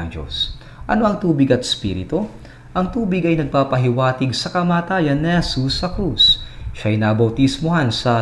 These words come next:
tubig sa ilog ng Jordan. Tama ba? Ang tubig ay nagpapahiwatig sa paghuhukom. Nang panahon ni Noe, ng baha, ang mundo ay hinatulan sa pamamagitan ng tubig.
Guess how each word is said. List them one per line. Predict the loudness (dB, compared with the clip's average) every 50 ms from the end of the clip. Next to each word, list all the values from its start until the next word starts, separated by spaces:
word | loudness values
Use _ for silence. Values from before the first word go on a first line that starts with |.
| -2 -2
tubig | -2 -2 0 2 2 0 0 0
sa | -2 0 0
ilog | 2 2 2 0 0
ng | 0 -2 -2
Jordan. | -4 -6 -6 -6 -4 -2 -2 -2 -2 -4 -6
Tama | -6 -6 -4 -4 -4 -4
ba? | -4 -4 -6 -6 -10 -16 -20 -20 -20 -20 -20 -20 -20 -20 -20 -20 -18 -8 -4
Ang | -2 -2 -2 -2 -4
tubig | -4 -2 0 2 2 2 2
ay | 2 2 2
nagpapahiwatig | 0 0 0 -2 -2 -2 -2 0 0 0 2 0 0 0 0 -2 -2 -2 -2
sa | -4 -6 -6
paghuhukom. | -4 -4 -4 -2 -2 -4 -4 -4 -4 -4 -4 -4 -4 -8 -10 -16 -18 -14 -14 -14 -12 -8 -10 -10 -10 -10 -18 -20 -20 -20 -20 -20 -20 -20 -20 -20 -20 -20 -20 -20 -20 -20 -20 -20 -20 -20 -20 -20 -20 -20 -20 -20 -20 -20 -20 -20 -20 -20 -20 -18 -8
Nang | -2 0 0 2 6
panahon | 6 8 8 8 6 4 2 2 2 0 0 -4 -6 -10 -12 -2
ni | 0 2 2
Noe, | 2 0 0 -2 -4 -4 -6 -8 -10 -16 -20 -20 -20 -18 -8 -2
ng | 0 0 2
baha, | 2 2 2 2 0 -2 -4 -6 -8 -18 -20 -20 -20 -18 -18 -18 -20 -20 -20 -20 -20 -20 -20 -20 -20 -20 -20 -20 -20 -20 -20 -20 -20 -20 -20 -20 -20 -18 -14 -12 -10 -6 -2
ang | 0 2 4
mundo | 4 4 4 2 4 4 4
ay | 4
hinatulan | 4 4 2 2 0 0 0 0 2 2 0 0
sa | 0 -2 -4
pamamagitan | -2 0 0 2 2 2 2 2 2 0 0 -2 -2
ng | -2
tubig. | -2 -2 0 0 0 0 0 -4 -12